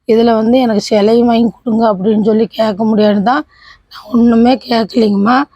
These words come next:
என்னைக்கு எனக்கு வருமானம் வந்துச்சோ, அன்னைக்கு கண்டிப்பா என்னால முடிஞ்ச அளவுக்கு ஒரு சின்ன வாராகி அம்மன் சிலைன்னாலும், நான் வீட்டுக்குள்ளே யாருக்குள்ளே ஒரு சின்ன விக்கிரகம் வச்சிருக்கேங்க. இங்க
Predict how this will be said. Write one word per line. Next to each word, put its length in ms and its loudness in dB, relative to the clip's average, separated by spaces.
என்னைக்கு 500 0
எனக்கு 220 -4
வருமானம் 560 0
வந்துச்சோ, 540 -2
அன்னைக்கு 580 0
கண்டிப்பா 540 0
என்னால 540 2
முடிஞ்ச 460 0
அளவுக்கு 500 0
ஒரு 160 -4
சின்ன 440 2
வாராகி 400 0
அம்மன் 240 -4
சிலைன்னாலும், 720 -2
நான் 140 -2
வீட்டுக்குள்ளே 500 0
யாருக்குள்ளே 380 0
ஒரு 140 -10
சின்ன 220 2
விக்கிரகம் 500 0
வச்சிருக்கேங்க. 600 -2
இங்க 180 -4